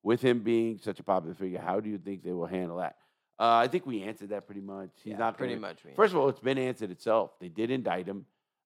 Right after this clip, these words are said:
Speaker 1: Uh, he's being brought in in a special way. He's got Secret Service. There's gonna be a shit show. It's gonna be a fucking circus.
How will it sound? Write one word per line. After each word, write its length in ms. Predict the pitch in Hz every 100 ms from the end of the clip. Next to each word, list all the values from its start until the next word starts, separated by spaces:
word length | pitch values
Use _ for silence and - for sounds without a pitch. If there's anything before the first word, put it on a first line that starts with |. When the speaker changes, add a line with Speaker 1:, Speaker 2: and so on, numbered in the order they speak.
| -
Speaker 1:
Uh, 320 | 98 95 92
he's 240 | 98 98
being 400 | 85 113 107 101 80
brought 240 | 113 110
in 260 | 107 107 104
in 60 | 98
a 40 |
special 440 | - 101 101 104
way. 380 | 92 92 95 95
He's 120 | 90
got 120 | 92 90
Secret 400 | 107 - 98 -
Service. 480 | 104 95 92 90
There's 180 | - 87
gonna 140 | 110 101
be 120 | 98
a 20 |
shit 280 | 90 - 95
show. 380 | - 98 90 90
It's 120 | 90
gonna 120 | 95
be 100 | 92
a 60 | 82
fucking 340 | - 92 87
circus. 520 | 82 87 85 82 80